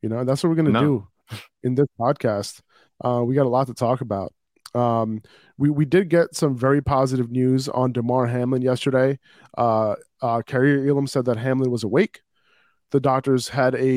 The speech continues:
Speaker 1: you know, mini virtual press conference and said that he was responsive and he is neurologically intact. Um, apparently he has movement in his arms, uh, in his hands and his feet. And, uh, the doctors said that all cylinders in his brain seem to be firing.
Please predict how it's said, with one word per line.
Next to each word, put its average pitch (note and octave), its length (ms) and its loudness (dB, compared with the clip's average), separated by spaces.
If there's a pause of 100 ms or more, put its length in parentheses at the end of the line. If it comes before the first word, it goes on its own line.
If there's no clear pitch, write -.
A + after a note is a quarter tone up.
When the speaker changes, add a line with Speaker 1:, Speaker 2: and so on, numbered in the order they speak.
(200)
Speaker 1:
you C#3 80 0
know, A#2+ 100 0
mini D3 380 2
virtual C3 420 -2
press C#3 200 0
conference C3+ 480 -2
and A#2+ 180 -4
said B2+ 220 -2
that A#2+ 260 0
he B2 140 -10
was A2 120 -10
responsive D3 800 -4
and A#2 160 -2
he B2+ 220 -4
is A#2+ 220 -2
neurologically C#3+ 920 0
intact. A2 560 -8 (540)
Um, A2+ 640 -2
apparently C#3+ 320 2
he C#3 40 4
has B2 140 0
movement C3 320 2
in B2+ 100 2
his B2 140 2
arms, A#2+ 480 -2 (100)
uh, B2+ 120 0
in C#3 160 0
his B2+ 100 0
hands B2+ 240 0
and A#2+ 80 -2
his A2 160 -4
feet. G3+ 240 0 (500)
And, C#3 500 2
uh, C3 300 2
the C3 120 2
doctors E3+ 480 2
said D3+ 240 0
that D#3 220 4
all C#3+ 200 2
cylinders D#3 480 4
in C#3+ 140 0
his C#3+ 180 2
brain C#3 400 2
seem C3 220 -2
to D3 80 -6
be C#3 100 -2
firing. C3+ 400 -2